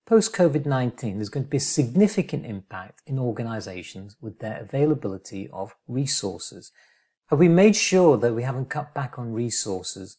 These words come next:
when it comes to safety performance? We may have had three people doing a job before, which was safety critical, but we may now be down to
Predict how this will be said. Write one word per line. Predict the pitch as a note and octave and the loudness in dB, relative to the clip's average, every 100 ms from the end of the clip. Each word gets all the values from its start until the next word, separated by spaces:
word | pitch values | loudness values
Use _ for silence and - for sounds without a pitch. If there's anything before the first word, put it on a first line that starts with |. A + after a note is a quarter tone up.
| - | -12
when | G#2 | -8
it | A#2 - | -8 -6
comes | C3 A2 | -8 -8
to | - | -8
safety | A2+ A2 F#2+ - G#2+ | -8 -8 -10 -12 -12
performance? | - C3 - E3 C3+ F#2+ - _ _ _ _ - | -10 -10 -2 -2 -2 -8 -14 _ _ _ _ 0
We | D3+ | 4
may | F#3+ | 6
have | G#3+ F3+ | 4 4
had | E3 | 0
three | - D3+ | 2 2
people | C#3+ D3 - A#2+ | 4 0 0 -2
doing | A#2+ A#2+ | -2 -4
a | G#2+ | -4
job | - G#2+ - | -4 -6 -6
before, | G#2 - G#3 E3 G2 G#2+ | -12 -2 2 2 0 -4
which | - G#2+ - | -10 -12 -10
was | G2+ | -8
safety | B2 A2 - | -6 -6 -8
critical, | G2+ F#3 - D3 - F2 F2 _ _ _ - | -8 -6 -6 -10 -10 -12 -12 _ _ _ -8
but | C#3 | -4
we | C#3+ C#3+ | 0 2
may | D3 E3 | 2 0
now | C#3+ A2+ A2 | -2 -6 -8
be | - | -10
down | A2 F#2+ F2+ - | -10 -10 -14 -14
to | A#2 | -14